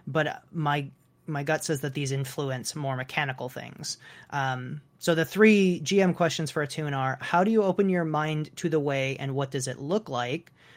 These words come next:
Uh, what energy are you attuning to? What do you hope the energy will do? And does anything about you change when you attune?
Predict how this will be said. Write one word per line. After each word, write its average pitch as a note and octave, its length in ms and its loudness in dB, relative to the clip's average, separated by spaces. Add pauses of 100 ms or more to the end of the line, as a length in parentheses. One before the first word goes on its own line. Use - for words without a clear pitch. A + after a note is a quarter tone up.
(340)
Uh, B2+ 260 0
what E3+ 260 4
energy F3 460 4
are D3+ 120 -2
you C#3+ 140 0
attuning C#3+ 440 0
to? C#3 260 -6
What D3 220 -4
do F3+ 80 -6
you D3 140 0
hope D3 200 -2
the D3 140 -6
energy C3+ 360 -4
will A#2+ 180 -8
do? C3 540 -6 (120)
And B2+ 380 -6
does C3 260 -6
anything G3 500 2
about D3+ 340 2
you C3+ 280 -4
change B2+ 800 -4
when C3 200 -6
you B2 120 -6
attune? B2 540 -6